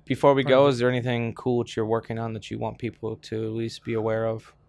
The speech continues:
Speaker 2: Well, I, we kind of talked about a little bit in vague detail. Um, I'm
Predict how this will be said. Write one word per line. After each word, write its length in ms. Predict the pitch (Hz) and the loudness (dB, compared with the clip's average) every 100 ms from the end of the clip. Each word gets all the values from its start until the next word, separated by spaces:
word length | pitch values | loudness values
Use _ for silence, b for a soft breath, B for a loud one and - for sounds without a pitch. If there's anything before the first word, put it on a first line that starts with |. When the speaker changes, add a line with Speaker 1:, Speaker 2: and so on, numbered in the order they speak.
| _ _ _ _ - | _ _ _ _ -6
Speaker 2:
Well, 160 | 160 | -4
I, 220 | 156 160 156 | -2 -2 -4
we 140 | 147 | -8
kind 200 | 139 143 | -8 -6
of 140 | 123 - | -6 -8
talked 260 | 139 - | -8 -6
about 200 | 127 127 | -6 -4
a 60 | 117 | -4
little 200 | 123 120 | -6 -6
bit 260 | 117 120 - | -6 -8 -10
in 160 | 127 113 | -14 -10
vague 340 | 117 120 120 | -6 -6 -6
detail. 520 | 113 113 - 117 120 - | -10 -10 -10 -10 -10 -12
Um, 280 | 123 117 113 | -10 -8 -8
I'm 180 | 113 | -12